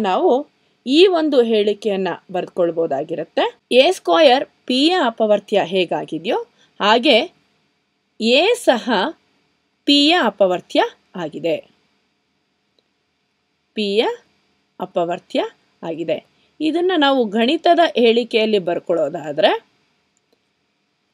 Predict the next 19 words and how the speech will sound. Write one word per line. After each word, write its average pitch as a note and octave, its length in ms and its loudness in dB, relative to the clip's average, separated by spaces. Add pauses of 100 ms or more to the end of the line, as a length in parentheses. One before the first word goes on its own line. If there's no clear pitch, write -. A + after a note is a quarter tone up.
(500)
ಎ A#3 240 -2 (120)
ಅನ್ನೋದು G3+ 440 -2 (2500)
ಸಮ್ G#3 140 -2 (500)
ಪಿ C#4+ 100 2 (260)
into B3+ 320 0 (380)
ಕೆ, G#3 120 2 (100)
ಅಂದ್ರೆ A3+ 260 -4 (220)
ಪಿ B3+ 140 -2 (180)
ಮತ್ತು C4 380 -2 (480)
ಕೆಗಳ G#3+ 420 2 (360)
ಗುಣಲಬ್ಧ. F#3 500 -6
ಈ A#3+ 140 -2
ಕೆ E4 220 -2
ಅನ್ನೋದು C#4 400 -4
ಒಂದು, A#3 280 -2
ಎರಡು, G#3 260 -2
ಮೂರು G3+ 240 -4
ಇತ್ಯಾದಿ G3+ 440 -2 (300)
ಆಗಿರಬಹುದು. E3+ 600 -6